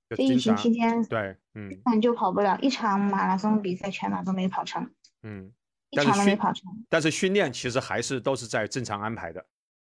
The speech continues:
Speaker 2: 对，训练正常安排。
Speaker 1: 嗯。
Speaker 2: 呃，我们在二一年底十一月份吧，
Speaker 1: 嗯。
Speaker 2: 哦，自己，我们自己，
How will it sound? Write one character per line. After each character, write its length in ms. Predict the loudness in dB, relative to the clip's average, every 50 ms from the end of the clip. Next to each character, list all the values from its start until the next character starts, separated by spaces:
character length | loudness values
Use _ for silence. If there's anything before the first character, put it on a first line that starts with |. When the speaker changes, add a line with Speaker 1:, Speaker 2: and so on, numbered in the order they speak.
| _ _ _ -2
Speaker 2:
对， 300 | 2 2 4 4 4 4
训 160 | 4 4 6
练 160 | 6 6 6
正 120 | 6 6 6
常 100 | 6 6
安 180 | 4 4 4
排。 300 | 4 4 4 4 2 0 -4 -12 -18 -14 -8
Speaker 1:
嗯。 140 | -6 0 2
Speaker 2:
呃， 360 | 4 4 4 4 4 4 2
我 160 | 4 4 4 4
们 720 | 4 4 6 6 6 8 8 8 8 6 4 2 0 -4 _ _ _ _ _ _ _ _
在 160 | 2 4 4 4
二 280 | 4 4 4 6 6
一 160 | 6 8 8
年 320 | 6 6 4 4 2 2 4
底 420 | 2 2 2 2 -2 -4 -4 -2
十 240 | -4 -4 -2 -2 2
一 180 | 2 4 4 4
月 200 | 4 4 2 2
份 220 | 0 -2 -4 -4
吧， 180 | -4 -6 -8 -10 _ _ _ _ _ _
Speaker 1:
嗯。 120 | -8 -4 -2
Speaker 2:
哦， 180 | -2 -2 -4 -6
自 120 | -12 -10
己， 280 | -8 -4 -2 -2 -2 -2
我 120 | -2 -2 -2
们 240 | 0 0 -2 -2
自 120 | 0 0 0
己， 280 | 2 2 0 -2 -4